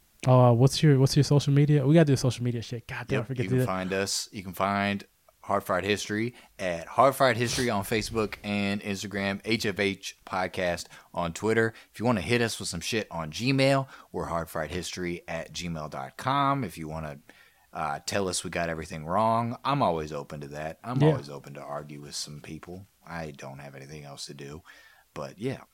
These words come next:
Speaker 2: um, you can find me at Henry E Price on Instagram and just Henry Price on Facebook. Uh, yeah.
Speaker 1: Oh, also, um, and I, you, when you said they got everything wrong,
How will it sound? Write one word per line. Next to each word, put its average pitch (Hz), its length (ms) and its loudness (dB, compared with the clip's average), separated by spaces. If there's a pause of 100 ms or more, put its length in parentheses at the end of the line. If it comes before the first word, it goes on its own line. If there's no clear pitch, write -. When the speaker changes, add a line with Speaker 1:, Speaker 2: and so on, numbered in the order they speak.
Speaker 2:
um, 71 380 -14
you 76 100 -14
can - 60 -20
find 78 320 -8
me 101 320 -2
at 73 160 -14
Henry 82 280 -8
E 80 200 -12
Price 78 400 -10
on 78 220 -16
Instagram 82 520 -8
and 69 60 -10
just 65 180 -14
Henry 78 200 -12
Price - 500 -12
on 69 340 -12 (400)
Facebook. 78 640 -10 (880)
Uh, - 40 -20 (320)
yeah. 131 200 -14 (760)
Speaker 1:
Oh, 170 360 8
also, 139 1200 4
um, 131 180 -4 (260)
and 151 240 6
I, 131 140 6 (120)
you, 143 140 4
when 135 500 4
you 139 80 8
said 143 260 8
they 139 60 0
got 143 200 10
everything 135 400 8
wrong, 135 340 6